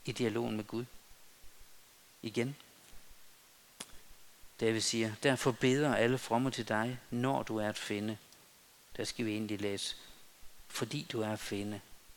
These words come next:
Når det nu er sådan, at du altid er at finde. Bruser de vældige vande frem, skal de ikke nå dem. Hos dig søger jeg skjul. Du beskytter mig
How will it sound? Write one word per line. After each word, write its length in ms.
Når 160
det 140
nu 200
er 160
sådan, 340
at 140
du 80
altid 340
er 120
at 60
finde. 300
Bruser 280
de 100
vældige 340
vande 220
frem, 320
skal 200
de 60
ikke 140
nå 280
dem. 160
Hos 280
dig 400
søger 300
jeg 180
skjul. 420
Du 80
beskytter 440
mig 360